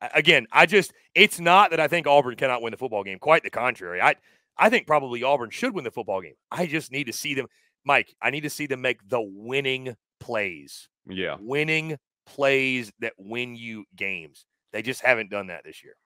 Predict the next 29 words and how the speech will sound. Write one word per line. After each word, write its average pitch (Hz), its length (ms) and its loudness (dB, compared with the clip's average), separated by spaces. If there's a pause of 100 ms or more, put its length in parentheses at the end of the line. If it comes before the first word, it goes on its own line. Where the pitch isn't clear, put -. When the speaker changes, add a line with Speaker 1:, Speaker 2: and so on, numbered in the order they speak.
(200)
Speaker 2:
The 92 120 -8
spread's - 400 -4
two 143 300 -2
and 101 80 -2
a 92 40 -4
half 98 380 -2 (180)
Speaker 1:
Mm-hmm. 95 200 -18
Speaker 2:
points 104 340 -8
on 78 140 -8
this. 80 140 -10
So 82 60 -14
this 98 140 -8
is 85 60 -12
a 78 60 -10
pick 107 280 -2
'em. 85 160 -8 (320)
And 98 400 0
the 87 60 -4
matchup 110 400 -2
predictor 95 420 -6
on 90 100 -6
E 95 140 -4
S 90 120 -6
P 92 180 -8
N 90 260 -6
is 85 540 -6 (160)
essentially 90 600 -6 (240)
following 87 600 0
the, 78 80 -12